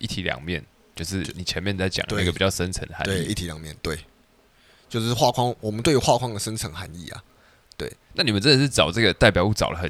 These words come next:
Speaker 1: 久，
Speaker 2: 很久。
Speaker 1: 因为，因为你很难找到一个东西可以同时表达你
Speaker 2: 对。
Speaker 1: 两个层面的意思。
Speaker 2: 对，没错，就是所以我说这个东西，虽然说你要说识别度来讲的话，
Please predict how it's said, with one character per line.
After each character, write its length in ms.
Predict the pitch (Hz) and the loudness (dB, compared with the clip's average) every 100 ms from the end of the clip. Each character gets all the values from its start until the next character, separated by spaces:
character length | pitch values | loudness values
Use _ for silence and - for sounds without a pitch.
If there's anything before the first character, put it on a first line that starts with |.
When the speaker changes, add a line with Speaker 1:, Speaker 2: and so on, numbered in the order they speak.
| 90 | -4
Speaker 1:
久， 140 | - | 0
Speaker 2:
很 120 | 120 156 | 4 6
久。 100 | 151 | 6
Speaker 1:
因 60 | |
为， 20 | |
因 60 | 160 | 6
为 60 | 170 | 6
你 120 | 127 | 6
很 80 | 107 | 4
难 160 | 90 | 0
找 160 | 101 90 | -2 0
到 120 | 110 | 2
一 100 | 98 | 2
个 80 | 95 | 2
东 180 | 101 104 | 0 0
西 160 | 110 | -2
可 120 | 107 | 0
以 40 | 85 | 0
同 220 | - 80 | -2 -6
时 100 | 92 | -6
表 200 | - 73 | -2 -2
达 180 | 76 78 | -2 -4
你 100 | 87 | -4
Speaker 2:
对。 180 | 95 85 - | -6 -8 -4
Speaker 1:
两 180 | 101 85 | -2 0
个 60 | 90 | -2
层 180 | - | -2
面 140 | 95 98 | -2 0
的 80 | 82 | 0
意 140 | 90 | -2
思。 240 | 80 - | -4 -6
Speaker 2:
对， 60 | 90 | -6
没 40 | |
错， 240 | 92 110 92 | -6 -4 -2
就 120 | 117 | -2
是 120 | 123 | -2
所 160 | 113 139 | 2 4
以 40 | |
我 100 | 117 | 4
说 120 | 101 131 | 2 0
这 100 | 147 | -2
个 60 | |
东 160 | 117 120 | -4 -4
西， 200 | 123 117 | -4 0
虽 280 | - 214 208 | 4 6 8
然 160 | 135 | 6
说 280 | 139 170 165 - - - - - - | 4 4 2 0 -20 -20 -20 -20 2
你 80 | 156 | 8
要 100 | 196 | 8
说 100 | 226 | 10
识 260 | - 247 | 8 6
别 180 | - 120 | 4 2
度 160 | 127 151 | 2 2
来 120 | 104 | 0
讲 200 | 104 82 | -2 -4
的 60 | |
话， 120 | 90 | 0